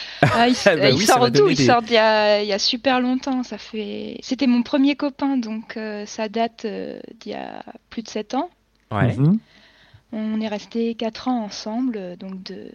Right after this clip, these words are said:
Speaker 1: de deux mille neuf à deux mille treize. Et puis
Speaker 2: D'accord.
Speaker 1: on s'était revus que, euh, peut-être deux fois. Et on avait coupé les ponts, euh, totalement, euh, enfin, c'est lui qui avait coupé les ponts totalement depuis, euh, deux mille dix-sept, euh, là, déjà.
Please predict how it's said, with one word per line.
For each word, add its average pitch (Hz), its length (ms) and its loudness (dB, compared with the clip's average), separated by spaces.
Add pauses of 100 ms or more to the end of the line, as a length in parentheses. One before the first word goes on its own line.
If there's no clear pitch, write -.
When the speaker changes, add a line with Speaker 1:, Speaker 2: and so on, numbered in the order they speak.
(220)
Speaker 1:
de 214 220 -14
deux 220 160 -6
mille 220 260 -4
neuf 220 280 -10
à 196 140 -12
deux 208 120 -12
mille 202 220 -12
treize. 220 440 -14 (1120)
Et 202 140 -8
puis 110 80 -14
Speaker 2:
D'accord. 214 300 -6
Speaker 1:
on 202 40 -12
s'était - 460 -10
revus 208 600 -10
que, 233 100 -12
euh, 214 500 -8 (380)
peut-être 214 340 -12
deux 233 140 -4
fois. 226 420 -8 (1160)
Et 196 100 -2
on 208 80 2
avait 202 180 4
coupé 262 300 -2
les 247 140 2
ponts, 262 440 2
euh, 214 240 -4
totalement, 226 800 -4
euh, 185 240 -10
enfin, 202 180 -12
c'est - 140 -10
lui 226 140 -4
qui 240 100 -8
avait 196 140 -6
coupé 214 260 -12
les 208 100 -6
ponts 233 180 -8
totalement 208 560 -10
depuis, 208 480 -10
euh, 180 180 -10
deux 226 140 -4
mille 240 240 2
dix-sept, 226 500 -10
euh, - 160 -18
là, - 80 -14
déjà. 214 200 -16